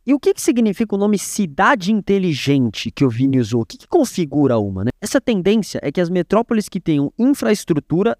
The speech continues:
transporte e espaços públicos integrados à tecnologia pra aumentar os benefícios e a qualidade de vida da galera que mora por lá, apareçam e cresçam cada vez mais. Essas são as cidades inteligentes.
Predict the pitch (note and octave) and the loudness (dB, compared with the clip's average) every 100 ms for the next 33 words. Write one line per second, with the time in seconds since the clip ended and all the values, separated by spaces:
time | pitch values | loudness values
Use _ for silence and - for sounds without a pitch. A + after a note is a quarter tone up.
0 | - C4 C4 - E3+ F3 - G#3 F#3 - | -2 0 0 0 0 0 -4 -6 -6 -6
1 | - D#4 - C4 - - F3 C#3 - A#2+ | -2 0 0 -4 -4 -4 -2 -2 -4 -6
2 | - _ _ - C4 C#4+ B3+ F#3+ D#3+ G3 | -8 _ _ -2 0 0 -2 -4 -2 2
3 | E4+ F4+ D4+ A3 G#3+ F#3+ F#3 F3+ E3+ D#3 | 2 2 -2 0 -2 -4 -2 2 2 2
4 | C3 D#3+ A3 F#3 E3 C#3+ C3+ B2 C3+ C3 | 0 -2 0 0 -2 0 0 0 0 0
5 | B2+ A2+ B2+ B2 A#2+ A#2+ A#2+ B2 B2 G#3 | -2 0 0 0 0 0 0 0 0 0
6 | C#3 - _ B2+ B2 A#2+ A#2 A2+ A#2 A2+ | 0 -4 _ -2 0 0 -2 -4 -2 -2
7 | A#2+ F#3 F3+ G3+ - _ - C#4 - A#3+ | 0 0 0 -2 -6 _ -4 -2 0 0
8 | G#3+ - A3 F#3+ F#3 G3 F#3 F3 E3+ C#3 | 0 -2 -4 -2 -2 -2 -2 0 0 0
9 | D#3+ D3+ A2+ G#2+ - F3 G3 - E3+ E3 | 0 0 -4 -6 -6 0 0 0 -2 -2
10 | D#3 C3+ B2+ B2+ C3+ C3+ F2+ - - | 0 0 0 0 -2 -2 -6 -10 -20